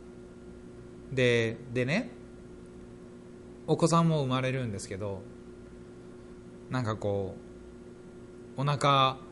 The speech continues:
を子供が蹴るんだとかっていう話を聞いたりとかすると、もう本当に早く出てこいと。<laughs> あの、料理作りながらね、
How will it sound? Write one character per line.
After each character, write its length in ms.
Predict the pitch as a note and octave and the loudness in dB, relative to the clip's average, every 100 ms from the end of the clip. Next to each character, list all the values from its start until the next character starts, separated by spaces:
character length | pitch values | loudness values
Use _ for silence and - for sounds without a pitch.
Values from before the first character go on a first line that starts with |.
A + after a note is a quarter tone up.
| - | -4
を 280 | C#3+ C3+ B2 - - - - - - | 4 6 4 0 -14 -16 -16 -16 -4
子 80 | C3+ | 0
供 180 | B2+ B2 | 0 2
が 120 | B2 | 0
蹴 160 | A#2+ B2+ | 2 2
る 120 | A2+ | 2
ん 60 | |
だ 200 | G2 F2+ | 0 -2
と 100 | F2+ | -4
か 120 | - G2+ | -6 -6
っ 40 | |
て 120 | - | -4
い 20 | |
う 40 | G2 | -2
話 280 | A#2 G#2+ G2+ | 0 -2 -4
を 20 | |
聞 220 | F2 A#2+ | -2 -2
い 20 | |
た 100 | A2+ | 0
り 80 | G#2 | -2
と 60 | G2+ | -2
か 100 | G2+ | -6
す 140 | - | -4
る 80 | A#2 | 0
と、 320 | E3+ C3+ F2 - - - - - - - - - - - - - - - - - | 4 4 2 -8 -14 -14 -14 -14 -14 -14 -14 -14 -14 -16 -16 -16 -16 -14 -12 -8
も 80 | |
う 20 | A2 | -2
本 160 | C#3 F3 | 2 4
当 140 | G3 | 6
に 80 | G3 | 6
早 200 | E3+ G#3 | 8 6
く 100 | - | 6
出 120 | B2+ | 4
て 80 | C#3 | 4
こ 180 | C3+ A2+ | 4 2
い 60 | G2+ | 0
と。 160 | E2+ - - - | -6 -10 -14 -14
<laughs> 240 | - - | -12 8
あ 160 | G#3+ - E3 | 10 10 8
の、 260 | F3+ E3 - - - - - - - - - - - - D3+ | 8 8 2 -12 -14 -14 -14 -14 -12 -12 -12 -14 -12 0 10
料 120 | E3+ - A3 A3 | 10 12 12 12
理 200 | F#3 E3+ | 8 6
作 180 | - E3 | 6 8
り 80 | E3 | 10
な 120 | E3+ | 8
が 100 | C#3+ | 6
ら 80 | A#2 | 2
ね、 240 | C3 G#3+ | -2 -4